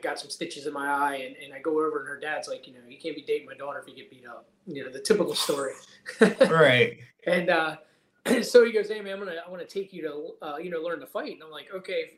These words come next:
Speaker 1: that's cool. I don't have no idea what I'm getting into." You know, mind you, I might have, like, dabbled in Taekwondo at this point in some, some time in my life, or, you know, some other little martial arts. But I never, at this point, I've never been a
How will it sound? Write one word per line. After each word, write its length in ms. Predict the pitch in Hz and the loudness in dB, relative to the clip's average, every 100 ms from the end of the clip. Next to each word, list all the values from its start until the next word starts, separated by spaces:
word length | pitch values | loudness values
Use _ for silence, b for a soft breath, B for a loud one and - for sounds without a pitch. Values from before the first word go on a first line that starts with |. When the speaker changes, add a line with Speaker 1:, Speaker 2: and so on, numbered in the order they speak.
| 160 | -12
Speaker 1:
that's 160 | 185 | -12
cool. 260 | - 165 160 | -10 -6 -4
I 60 | 156 | -4
don't 140 | 156 | -6
have 80 | 151 | -12
no 120 | 151 | -16
idea 120 | 143 139 | -12 -12
what 80 | |
I'm 100 | 135 | -10
getting 220 | 135 135 131 | -12 -10 -12
into." 420 | 135 135 135 135 160 | -14 -12 -12 -14 -16
You 140 | 143 | -16
know, 40 | 147 | -2
mind 240 | 165 175 | 0 2
you, 140 | 165 156 | 0 0
I 40 | |
might 180 | 165 156 | 0 -2
have, 120 | 151 | -2
like, 180 | 139 139 _ _ 143 | -8 -14 _ _ -2
dabbled 320 | 151 151 147 | -2 -2 -6
in 100 | - | -6
Taekwondo 720 | 147 123 - 151 139 143 139 | -8 -6 -6 -8 -6 -8 -8
at 80 | 143 | -8
this 140 | 139 | -10
point 460 | - 151 143 143 139 | -8 -6 -4 -6 -10
in 60 | 139 | -10
some, 280 | 165 143 - _ | -8 -8 -14 _
some 220 | - 170 - | -6 -4 -4
time 380 | 156 139 139 | -6 -6 -6
in 80 | 139 | -10
my 140 | 139 131 | -10 -8
life, 320 | 139 135 - | -6 -6 -6
or, 180 | 127 131 B B B | -8 -10 B B B
you 100 | 202 | 4
know, 60 | 214 | 6
some 180 | 214 240 | 6 4
other 140 | 202 | 4
little 220 | 180 175 | 4 2
martial 280 | 170 156 160 | 2 -2 -4
arts. 120 | 143 - | -4 -4
But 140 | 202 | -2
I 160 | 202 196 | 0 0
never, 440 | 196 180 165 165 | -2 -2 -4 -6
at 100 | 165 | -4
this 120 | 214 208 | -2 -2
point, 220 | 185 156 | -4 -6
I've 120 | 143 | -8
never 260 | 156 147 147 | -10 -6 -6
been 280 | 151 135 | -6 -8
a 420 | 139 131 127 131 | -8 -10 -12 -14